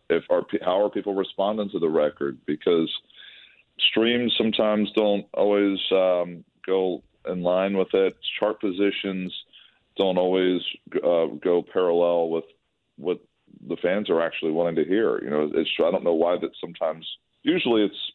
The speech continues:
it is that way, but sometimes there is just a disconnect there for whatever reason. So getting to get out on the road, see the, see the songs connecting with people has been, been the coolest part of,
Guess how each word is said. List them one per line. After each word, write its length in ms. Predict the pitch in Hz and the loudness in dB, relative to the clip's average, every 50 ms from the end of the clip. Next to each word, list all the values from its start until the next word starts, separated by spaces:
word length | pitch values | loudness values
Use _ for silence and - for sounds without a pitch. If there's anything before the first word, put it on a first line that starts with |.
| _ _ _ _ _ _ _ _ _ _ _ _ _ - _ _ _ - | _ _ _ _ _ _ _ _ _ _ _ _ _ -20 _ _ _ -2
it 120 | - 95 90 | 0 0 2
is 280 | 92 92 92 101 107 107 117 | 2 2 2 2 0 0 0
that 140 | 117 110 | 0 0
way, 220 | - 110 117 120 127 | 2 0 0 0 0
but 140 | 110 104 98 | -2 -6 -6
sometimes 460 | - 113 120 113 - 110 113 113 110 104 101 | -6 -10 -10 -8 -6 -4 -4 -4 -6 -8 -4
there 180 | 90 101 107 104 | 0 0 2 2
is 80 | 95 - - | 0 0 -2
just 160 | 101 98 - - | -2 -2 0 0
a 100 | 101 92 | 0 0
disconnect 500 | 80 - 104 - - 104 95 87 80 - | 0 -2 -6 -4 -2 -2 -2 -2 -2 -2
there 240 | - 82 82 82 76 - | -2 0 0 0 -2 -2
for 80 | - 80 | -4 -2
whatever 320 | 76 82 87 82 90 82 | 0 0 0 2 0 0
reason. 380 | 78 82 92 98 87 85 78 76 - | 0 2 0 0 -2 -6 -8 -4 0
So 280 | 87 85 85 82 - - - - - - _ _ - | 0 2 2 0 -2 -6 -20 -20 -20 -20 _ _ -4
getting 240 | - 107 110 110 110 | -2 -2 -2 -2 -4
to 60 | 104 | -2
get 120 | 92 113 107 | 0 0 0
out 360 | 110 110 107 - - - - _ _ | 2 0 0 -2 -6 -12 -18 _ _
on 120 | - 104 101 | -8 -4 -2
the 80 | 104 | 0
road, 400 | 98 98 98 95 98 98 95 92 92 - _ _ - - | 2 2 2 4 2 2 0 -2 -4 -12 _ _ -12 -8
see 100 | 117 113 | -8 -8
the, 120 | 104 98 - - - - - _ - | -8 -8 -12 -14 -20 -20 -20 _ -8
see 100 | - 120 120 | -6 -4 -4
the 100 | 113 107 - | -4 -2 -2
songs 240 | 107 107 101 98 - | 0 0 0 -2 -4
connecting 400 | - 92 95 92 90 - - 90 | -6 -2 -2 -2 -2 -4 -8 -8
with 140 | 90 85 - | -8 -8 -4
people 400 | - 92 90 - - 85 85 85 | -2 -2 -2 0 0 0 0 2
has 120 | 90 82 78 - - | 0 -2 -4 -4 -4
been, 340 | 90 90 85 85 82 78 - _ _ _ _ _ _ _ _ _ _ _ _ _ - | -2 -2 -2 -2 -6 -8 -10 _ _ _ _ _ _ _ _ _ _ _ _ _ -8
been 140 | - 95 92 | -4 -2 -2
the 80 | 87 82 - - | -2 -2 0 0
coolest 320 | 107 98 90 85 - - | 2 2 2 0 -2 -4
part 280 | - 98 87 85 - 78 | -2 0 0 0 0 0
of, 120 | 76 73 | -2 -2